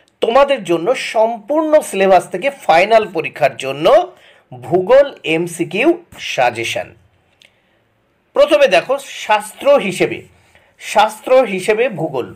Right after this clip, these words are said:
প্রথম অধ্যায় থেকে যে এমসিকিউ প্রশ্নগুলো তোমাদের দেখে নিতে হবে। এক,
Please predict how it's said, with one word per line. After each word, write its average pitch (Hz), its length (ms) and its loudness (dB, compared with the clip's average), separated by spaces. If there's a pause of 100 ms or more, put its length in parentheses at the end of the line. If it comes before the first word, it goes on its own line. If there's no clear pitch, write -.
প্রথম 269 360 2
অধ্যায় 185 360 2
থেকে 185 220 -2
যে 160 160 -2 (100)
এমসিকিউ 190 540 -6
প্রশ্নগুলো 156 500 -6
তোমাদের 160 360 2 (420)
দেখে 170 300 0
নিতে 123 220 -6
হবে। 107 220 -8
এক, 151 320 0